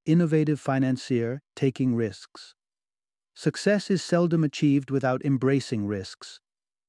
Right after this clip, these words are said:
If we aspire for our economy to thrive,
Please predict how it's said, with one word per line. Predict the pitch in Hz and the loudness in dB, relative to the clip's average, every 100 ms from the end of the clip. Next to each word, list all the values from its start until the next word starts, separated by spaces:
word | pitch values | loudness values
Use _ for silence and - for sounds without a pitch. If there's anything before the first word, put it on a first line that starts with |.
| _ - | _ -4
If | 135 | -2
we | 151 147 | 2 2
aspire | 139 - 165 175 175 170 | 0 -2 2 4 2 2
for | 165 156 | 2 2
our | 147 | 2
economy | 135 - 151 143 135 | -2 0 2 4 2
to | - 135 | 0 -6
thrive, | - 131 120 110 104 | -2 0 0 -2 -8